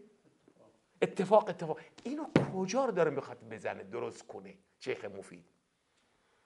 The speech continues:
شیخ مفید یه چیزی تو ذهنشه. واقعاً آدمی، آدم کمی نیست شیخ مفید. اینو به شما بگم، الحق والانصاف شیخ الطائفه کیه؟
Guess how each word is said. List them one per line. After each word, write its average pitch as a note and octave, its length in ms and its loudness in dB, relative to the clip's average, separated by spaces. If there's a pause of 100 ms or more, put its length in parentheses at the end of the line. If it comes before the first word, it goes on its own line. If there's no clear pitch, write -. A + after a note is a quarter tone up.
(1500)
شیخ D#3 260 -4
مفید F3+ 300 4
یه A#3 60 4
چیزی A#3 280 2
تو D4 60 4
ذهنشه. F#3+ 600 6 (420)
واقعاً D#3 460 12
آدمی، G#3+ 680 4 (420)
آدم E3+ 280 4
کمی C#4 460 8
نیست D4 220 4
شیخ G#3 200 6
مفید. D#3+ 320 2
اینو G3 120 2
به F#3 100 2
شما F#3+ 220 4
بگم، F#3 260 6 (360)
الحق F#3+ 540 12
والانصاف G3 960 12 (200)
شیخ F4+ 880 12
الطائفه C4 680 12
کیه؟ D4 460 4